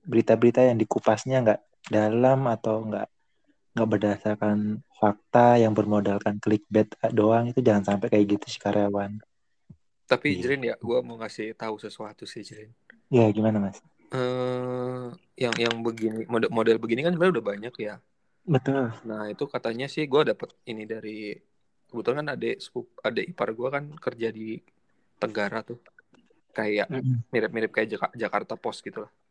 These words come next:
Speaker 1: Iya, betul.
Speaker 2: Nah, itu dia ngasih tahu, insight lah maksudnya. Di luar itu malah yang begini itu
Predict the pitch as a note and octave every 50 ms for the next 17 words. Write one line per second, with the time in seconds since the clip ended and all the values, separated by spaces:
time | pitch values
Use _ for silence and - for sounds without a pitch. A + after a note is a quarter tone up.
0 | _ _ _ _ _ _ - B2+ B2 B2+ A#2+ G#2+ G2+ - - A2 A2 G#2+ G#2 G2+
1 | G2+ G#2+ - _ _ - - _ A2+ A#2 A#2 B2 B2+ B2+ C3 - - _ _ _
2 | _ _ _ _ _ - G#2+ G2+ - G#2+ - - G#2+ G#2+ A#2 B2 C#3 B2+ A#2+ A#2+
3 | A#2+ A#2+ - A#2+ A2 G#2+ - - A#2 A2+ - _ G#2+ G2+ F#2+ F#2+ G#2 - - -
4 | _ - B2 B2+ A#2 A2 A2 A2 A#2 - - A2+ - - D3 E3 D#3+ A#2+ A2 B2+
5 | D3 C#3+ C3+ A#2+ A2+ G#2+ G#2 G#2+ G#2+ A2 A2+ - F#3 F3+ - E3 E3+ F#3